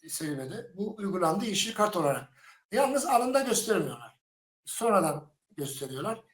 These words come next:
Sadece voleybol Dünya Milletler Kupası kadın, e, voleybol turnuvalarda uefa'dan alarak bunu saha içerisinde bizim yaptığımız gibi anında kart göstererek, e, kadın voleybolunda yaptılar. Yani onlar da uygulamaya çalışıyorlar.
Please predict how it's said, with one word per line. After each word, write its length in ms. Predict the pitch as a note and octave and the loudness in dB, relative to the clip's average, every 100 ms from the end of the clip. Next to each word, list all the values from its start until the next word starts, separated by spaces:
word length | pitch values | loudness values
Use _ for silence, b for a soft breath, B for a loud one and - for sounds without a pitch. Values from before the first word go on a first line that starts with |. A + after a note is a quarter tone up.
| - | -4
Sadece 640 | - C#4 A3+ G3 A#3+ A#3 | 4 6 6 8 6 6
voleybol 480 | G3+ G#3+ A3 A3 G#3 | 4 6 8 8 8
Dünya 200 | G3+ G#3+ | 4 2
Milletler 440 | G3+ G3 G3+ G#3 | 4 4 4 0
Kupası 360 | - F3 D#3+ - | -2 -2 0 0
kadın, 440 | E3 E3+ F3+ D#3 _ D3+ | 0 0 0 -4 _ -10
e, 340 | D3 D3 C#3+ | -8 -6 -2
voleybol 320 | E3 F3 F#3 | 0 2 0
turnuvalarda 540 | - E3+ D3+ D3+ A3 F#3+ | -2 0 2 2 2 2
uefa'dan 340 | F3 F#3 G3 | 2 2 4
alarak 420 | D#3+ C#3+ A3+ A#3+ b b b - | 2 2 0 -2 b b b -6
bunu 180 | F3+ G3 | -2 0
saha 280 | G3 F#3+ F3+ | 4 4 4
içerisinde 680 | - D#3 C3+ C#3 E3+ A#3 - _ | 2 -2 -4 -4 -2 -4 -4 _
bizim 320 | F3 F3+ A3+ | -4 0 2
yaptığımız 640 | E3+ E3 E3 F3 F3 F#3+ E3+ | 4 4 4 0 2 2 0
gibi 260 | C#3+ D3 E3+ | -2 -6 -6
anında 440 | F#3+ D#3+ D#3+ F3 | -2 0 2 4
kart 280 | F3 F3 - | 4 2 0
göstererek, 520 | D#3+ - - B2+ G#3 B3+ - b b b b - | -6 -8 -12 -10 -10 -10 -16 b b b b -14
e, 240 | D#3+ D#3 | -8 -6
kadın 360 | - F3 G#3+ G3+ | 0 4 4 4
voleybolunda 540 | E3 D#3 D3 D3 G3+ | 4 4 2 0 2
yaptılar. 600 | A#3 G3+ F3+ D#3 - - _ _ | 4 4 6 6 6 0 _ _
Yani 220 | A3+ G#3 G#3 | 0 4 4
onlar 320 | A3 A3+ A3+ | 8 10 10
da 60 | |
uygulamaya 520 | C4 A3+ A3 G#3+ A3+ B3+ | 6 4 2 4 4 4
çalışıyorlar. 640 | G3 F3 E3+ D#3+ C#3 - | 4 4 4 2 0 -4